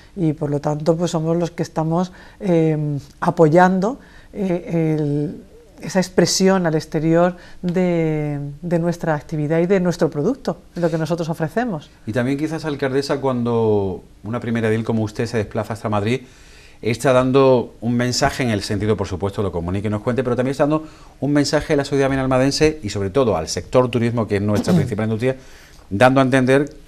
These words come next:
Speaker 2: que para este equipo de, pregunto, es una priori-, es decir, ¿se puede entender eso? Que cuando se está en un lugar como este, una cita turística, está vendiendo usted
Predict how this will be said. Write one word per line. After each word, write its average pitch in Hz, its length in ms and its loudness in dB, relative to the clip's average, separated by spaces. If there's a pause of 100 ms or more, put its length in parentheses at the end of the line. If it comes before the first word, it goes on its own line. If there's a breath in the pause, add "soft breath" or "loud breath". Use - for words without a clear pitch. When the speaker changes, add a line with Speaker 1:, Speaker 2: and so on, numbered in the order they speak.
(180)
Speaker 2:
que 117 120 0
para 107 220 2
este 131 160 2
equipo 127 240 0
de, 120 160 0
pregunto, 117 460 2
es 123 200 -4
una 127 220 0
priori-, 127 160 2
es - 180 -2
decir, - 140 0 (120 loud breath)
¿se 143 180 4
puede 180 180 4
entender 190 320 2
eso? 220 360 0 (200 loud breath)
Que 127 100 0
cuando 120 220 4
se 127 120 0
está 143 220 2
en 135 100 2
un 135 180 0 (100)
lugar 123 260 2
como 123 220 0
este, 127 160 -4
una 117 140 -2
cita 113 180 -6
turística, 120 560 -2 (580 loud breath)
está 110 260 -2
vendiendo 123 300 0
usted 127 340 -2